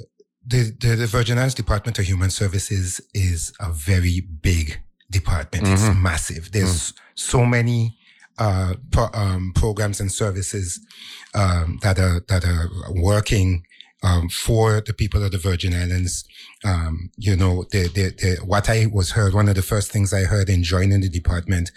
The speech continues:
Speaker 1: is that we, uh, take care of people from cradle to the grave. And so there's so many different facets, so many, so many different programs,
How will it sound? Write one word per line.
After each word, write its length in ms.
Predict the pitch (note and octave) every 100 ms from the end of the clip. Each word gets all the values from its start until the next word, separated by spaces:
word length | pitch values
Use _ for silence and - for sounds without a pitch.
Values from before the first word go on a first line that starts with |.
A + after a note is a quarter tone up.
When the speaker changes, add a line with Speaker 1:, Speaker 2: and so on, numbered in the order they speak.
| - - - -
Speaker 1:
is 180 | G#2 F2
that 240 | F#2+ E2+
we, 280 | G2 F#2 F2+
uh, 120 | F#2+ F2
take 280 | - F2+ -
care 200 | A2 F#2
of 80 | -
people 320 | G2+ F#2 F2+
from 220 | - F2
cradle 380 | - F#2 E2+ F2
to 120 | -
the 80 | E2+
grave. 440 | F2 E2+ D2+ - _ _ - - - -
And 280 | G#2 F#2+ F#2
so 180 | - G2
there's 280 | G2 F2+ -
so 160 | A2+
many 480 | A2+ A2 A2+ G#2+ G2+ - _ _
different 360 | G#2 G2+ G2 -
facets, 720 | A2 G2 - F#2+ - - - - -
so 220 | - G#2
many, 420 | F#2+ G2+ G2+ F#2 - G2 G2+ -
so 180 | -
many 180 | G#2+ G2+
different 360 | F#2+ G2+ G#2 F#2+
programs, 640 | - F#2+ F2+ F#2 F2+ -